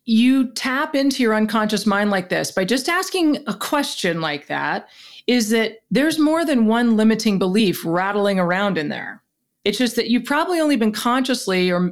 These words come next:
maybe you haven't been consciously aware of this one, this, this, uh, title, this main one.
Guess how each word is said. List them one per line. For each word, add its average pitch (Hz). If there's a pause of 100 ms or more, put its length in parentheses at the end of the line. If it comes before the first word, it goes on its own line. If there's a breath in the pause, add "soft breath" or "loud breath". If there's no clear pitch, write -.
(160)
maybe 226
you 175
haven't 240
been 165
consciously 170
aware 165
of -
this 175
one, 175
this, - (240 loud breath)
this, 175
uh, 160
title, 190 (340 soft breath)
this 160
main 220
one. 151